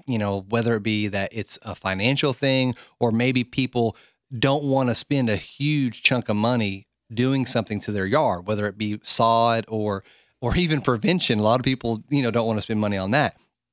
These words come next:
What do you think about, um, when you look at sprinklers, for instance,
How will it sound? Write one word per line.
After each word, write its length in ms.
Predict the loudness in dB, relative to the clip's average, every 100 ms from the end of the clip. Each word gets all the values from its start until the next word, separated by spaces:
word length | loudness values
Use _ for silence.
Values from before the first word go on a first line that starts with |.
| _ _ _ _
What 260 | -2 0 0
do 60 | 0
you 160 | 0
think 360 | -2 -2 0 -2
about, 420 | -2 0 0 -2 _ _ _ 0
um, 440 | 0 0 -4 -8 _ _ _ _
when 180 | 0 2
you 100 | 2
look 160 | 0
at 100 | 2
sprinklers, 600 | 0 2 -2 0 -6 -8
for 160 | -6 -4
instance, 520 | -2 -4 -6 -4 -4